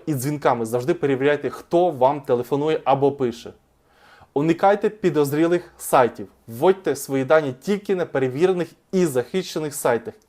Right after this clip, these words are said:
І не по лінках переходьте. Увімкніть двоетапну автентифікацію. Це додасть додатковий рівень захисту вашим аккаунтам. Або де це можна, на яких платформах дати додатковий адрес імейл, який можна потім буде,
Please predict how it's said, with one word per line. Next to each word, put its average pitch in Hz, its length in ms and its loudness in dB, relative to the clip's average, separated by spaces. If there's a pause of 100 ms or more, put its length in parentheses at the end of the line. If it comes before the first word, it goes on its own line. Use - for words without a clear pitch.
(120)
І 202 260 -2
не 147 380 -2
по 160 240 0
лінках 135 440 -4
переходьте. - 720 -4 (580)
Увімкніть 143 540 -2
двоетапну 135 680 0
автентифікацію. 131 880 -6
Це 170 180 -2
додасть 139 420 -2
додатковий 123 680 -2
рівень 123 240 -2
захисту 151 460 -2 (220)
вашим 127 340 2 (280)
аккаунтам. 131 580 2 (320)
Або 139 280 2
де 143 180 0
це 143 160 -6
можна, 147 280 -2
на 127 80 -4
яких 131 260 -12
платформах 185 640 -4
дати 156 320 2
додатковий 160 920 2
адрес 127 440 -2
імейл, 190 360 -2
який 143 280 -4
можна 160 360 -2
потім 151 360 -2
буде, 139 340 0